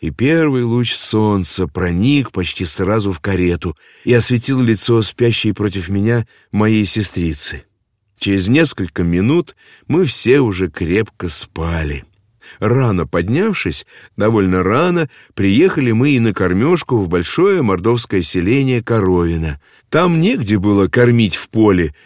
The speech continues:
но, как мать моя не любила останавливаться в деревнях, то мы расположились между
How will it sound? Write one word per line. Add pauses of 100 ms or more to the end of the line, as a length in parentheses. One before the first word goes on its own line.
(300)
но, (260)
как
мать
моя
не
любила
останавливаться
в
деревнях, (360)
то
мы
расположились
между